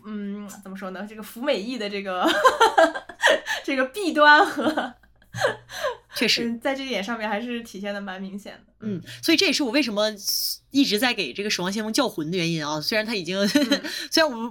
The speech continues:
Speaker 2: 为什么我这么贱骨头，但是我还是很喜欢守望先锋这款游戏，包括守望先锋联赛我也蛮喜欢的。
Speaker 1: 嗯。
Speaker 2: 守望先锋联赛还有一个比较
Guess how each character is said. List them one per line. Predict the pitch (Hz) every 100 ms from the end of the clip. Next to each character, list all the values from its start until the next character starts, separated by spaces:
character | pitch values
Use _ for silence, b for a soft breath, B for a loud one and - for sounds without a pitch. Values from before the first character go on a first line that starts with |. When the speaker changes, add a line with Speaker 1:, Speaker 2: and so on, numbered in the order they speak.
| 226
Speaker 2:
为 | 349
什 | 294
么 | 294
我 | 220
这 | 269
么 | 262
贱 | 311 247
骨 | 175 202
头， |
但 | 269
是 | 214
我 |
还 | 175 214
是 |
很 | 285 254
喜 | -
欢 | 175 190
守 | 170
望 | 180
先 | 196
锋 | 190 190 190
这 | 202
款 | 196 143
游 | 139
戏， | - 175
包 | 202
括 | 208 208 190
守 | 180
望 | 180
先 | 214
锋 |
联 | 180 147
赛 | 247 196
我 | 175
也 | 170
蛮 | 160
喜 | 170 160
欢 | 160
的。 | -
Speaker 1:
嗯。 | _ B B B B B
Speaker 2:
守 | 262
望 | 339
先 |
锋 | 370
联 | 302
赛 | 330
还 | 269
有 | 349
一 | 214
个 | 208 247
比 | 240 170
较 | 247 226 208